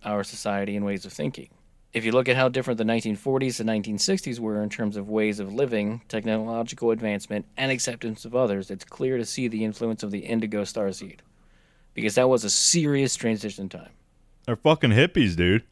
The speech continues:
Speaker 1: Yeah, exactly. The indigo children. They led the way for rapid and progressive change. If you were born between the nineteen eighties to late nineteen nineties, it's possible you are a crystal child. Crystal children are considered the star, the starseed group.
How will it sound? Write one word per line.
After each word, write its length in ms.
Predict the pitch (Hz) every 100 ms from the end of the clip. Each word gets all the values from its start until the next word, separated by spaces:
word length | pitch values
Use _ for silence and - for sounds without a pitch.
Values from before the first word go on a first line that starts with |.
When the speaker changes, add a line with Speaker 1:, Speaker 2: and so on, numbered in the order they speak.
| _ _
Speaker 1:
Yeah, 460 | - 135 233 320 - - _ _ -
exactly. 600 | 131 165 208 - - -
The 120 | 123 143
indigo 260 | 156 120
children. 340 | 104 101 101 - _ _ _ _ - _ _ -
They 100 | 117
led 200 | 127 135
the 60 |
way 200 | 139 135 139
for 120 | 110
rapid 360 | 117 120 139
and 100 | 131
progressive 440 | - 120 123 120 143
change. 560 | - 104 98 117 - -
If 80 | 127
you 60 | 120
were 60 |
born 220 | 117 131
between 300 | 120 - 117
the 200 | 113 110 - _ -
nineteen 320 | 135 131 120 120
eighties 560 | 151 147 143 139 - -
to 240 | 117 110
late 460 | 110 110 120 143 -
nineteen 400 | 123 123 110 110
nineties, 380 | 143 147 104 104
it's 120 | 98
possible 360 | - 110 - 104
you 120 | 104
are 80 | 98
a 40 |
crystal 340 | - 196 175 120
child. 360 | 107 98 90 - _ _ _ _
Crystal 300 | 127 127 147
children 340 | 139 131 123
are 100 | 113
considered 440 | 113 101 107 107
the 80 | 101
star, 400 | 95 - 135 135 - -
the 320 | 117 165 156
starseed 580 | 135 147 135 113 98 104
group. 160 | 98